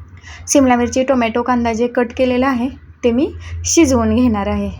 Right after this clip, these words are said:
आता कुकर घेतला, त्यामध्ये मी हळद आणि मीठ टाकून घेतलेले आहे आणि त्यामध्ये सर्व भाज्या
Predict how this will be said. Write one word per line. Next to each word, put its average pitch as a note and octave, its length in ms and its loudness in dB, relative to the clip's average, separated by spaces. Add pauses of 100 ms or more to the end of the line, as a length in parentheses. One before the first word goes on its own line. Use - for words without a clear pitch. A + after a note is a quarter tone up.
(200)
आता B3+ 240 2
कुकर C4+ 340 2
घेतला, B3+ 360 2
त्यामध्ये B3 440 0
मी D#4 240 -4 (460)
हळद C4 240 4
आणि C#4 140 0
मीठ C#4 300 -2
टाकून C4+ 300 0
घेतलेले B3+ 360 -2
आहे A3 240 -4 (160)
आणि A3+ 200 -4
त्यामध्ये B3 300 2
सर्व C#4 400 4
भाज्या C#4 360 -2